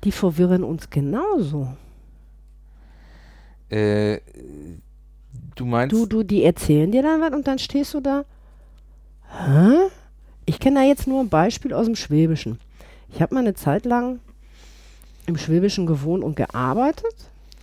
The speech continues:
Speaker 1: Da kam dann so eine Omi zu mir und sagte, sie hätte gerne Schoppewärmer. Für mich als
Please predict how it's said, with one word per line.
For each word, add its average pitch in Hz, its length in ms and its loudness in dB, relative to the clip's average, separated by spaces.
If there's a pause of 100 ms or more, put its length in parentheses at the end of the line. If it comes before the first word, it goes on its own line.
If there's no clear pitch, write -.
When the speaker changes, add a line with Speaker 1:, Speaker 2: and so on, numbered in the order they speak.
(360)
Speaker 1:
Da 110 120 -12 (100)
kam 170 260 -2
dann 247 180 2
so 196 60 0
eine 156 440 0 (680)
Omi 196 340 0
zu - 160 -6
mir 277 180 2
und 277 120 -2
sagte, 254 500 -2 (800)
sie 196 180 4
hätte 175 160 6
gerne 220 260 2
Schoppewärmer. 156 760 2 (1300)
Für 170 240 2
mich 254 420 4
als - 760 4